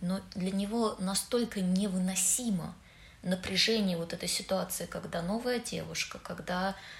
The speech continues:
она его не знает, когда ему надо себя хорошо проявить, но ему кажется, что он не сможет себя хорошо проявить, что он выбирает не знакомиться и не идти на свидание, и оставаться в одиночестве, несмотря на то, что оно приносит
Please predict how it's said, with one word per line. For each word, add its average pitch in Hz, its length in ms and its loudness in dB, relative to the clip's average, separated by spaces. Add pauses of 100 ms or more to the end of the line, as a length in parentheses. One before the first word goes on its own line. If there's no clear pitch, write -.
(160)
она 175 220 -2
его 208 160 0
не 208 160 2
знает, 160 500 -6
когда 180 260 -6
ему 190 140 0
надо 190 220 -2
себя 202 240 -2
хорошо 202 340 -2
проявить, 208 560 -4
но 165 60 -4
ему 170 160 -4
кажется, - 340 -4
что - 160 -2
он 202 100 2
не 214 60 2
сможет 185 400 -2
себя - 220 -6
хорошо - 400 -4
проявить, - 420 -10 (240)
что - 200 -2
он 330 120 -2
выбирает 247 640 0 (180)
не 214 520 6
знакомиться 180 760 -2 (120)
и 190 40 2
не 208 380 4
идти 226 200 -2
на 175 80 0
свидание, 170 600 -4 (320)
и 180 40 2
оставаться 185 920 0
в 185 80 -6
одиночестве, 185 800 -2
несмотря 180 500 -2
на 180 100 -2
то, 247 140 0
что - 220 -2
оно 180 180 -2
приносит 190 600 -4